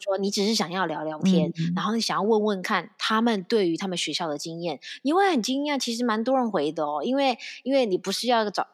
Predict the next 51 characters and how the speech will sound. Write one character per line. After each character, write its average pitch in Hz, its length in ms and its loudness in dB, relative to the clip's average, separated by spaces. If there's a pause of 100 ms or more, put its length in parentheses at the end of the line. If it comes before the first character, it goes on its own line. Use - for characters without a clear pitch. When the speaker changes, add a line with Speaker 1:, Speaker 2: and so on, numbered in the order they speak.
(100)
Speaker 1:
你 180 80 -8
不 180 120 -2
是 240 160 0
要 269 60 4
跟 254 120 2
他 247 100 4
找 180 140 2
一 160 40 -6
份 202 140 0
工 190 200 -2
作 190 200 0
嘛， - 100 -8
对 - 120 0
不 190 40 2
对？ 523 100 8
<laughs> 554 560 0
其 - 280 0
实 285 160 0
如 240 160 2
果 285 100 2
你 220 140 2
只 190 120 -4
是 220 200 -4
要 233 120 2
听 220 200 -2
他 214 140 0
们 208 120 -2
的 165 100 -2
经 180 300 -6
验， 160 140 -6
听 220 180 -4
他 214 140 -2
们 202 120 -4
的 170 100 -6
故 170 220 -6
事， - 320 -4 (300)
其 - 220 0
实 294 160 0
大 214 180 2
家 196 140 -2
都 202 180 -2
会 196 160 0
很， 165 340 -4 (120)
很 160 260 -8
愿 196 300 2
意 185 120 -2
的 139 340 -4 (180)
跟 196 160 2
你 165 120 -2
分 160 240 -8
享。 - 260 -2